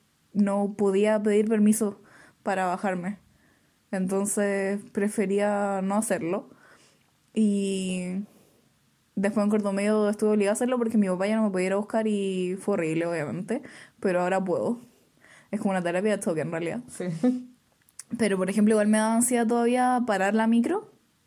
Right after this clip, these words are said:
Speaker 1: sobre todo en Viña, porque tratan tan mal a los estudiantes que a veces no te paran o te tratan pésimo. Entonces me da ansiedad andar sola en micro en Viña.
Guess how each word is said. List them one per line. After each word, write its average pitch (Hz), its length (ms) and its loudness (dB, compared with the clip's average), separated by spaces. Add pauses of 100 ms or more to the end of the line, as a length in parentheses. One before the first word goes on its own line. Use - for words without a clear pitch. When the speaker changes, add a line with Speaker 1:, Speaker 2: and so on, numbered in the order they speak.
Speaker 1:
sobre 202 280 0
todo 202 160 2
en 220 80 4
Viña, 226 280 4
porque 196 300 -2
tratan 208 300 2
tan 214 140 4
mal 208 160 4
a 220 100 4
los 226 100 0
estudiantes 240 460 0
que 254 80 -2
a 208 40 2
veces 220 180 0
no 220 100 4
te 208 100 2
paran 196 320 -2
o 190 100 -2
te 180 100 -2
tratan 190 640 -2
pésimo. 185 480 -4 (460)
Entonces 190 360 0
me 196 100 2
da 196 60 0
ansiedad 208 260 0
andar 202 240 -2
sola 220 260 0
en 208 100 2
micro 185 440 -2
en 202 160 0
Viña. 175 300 -4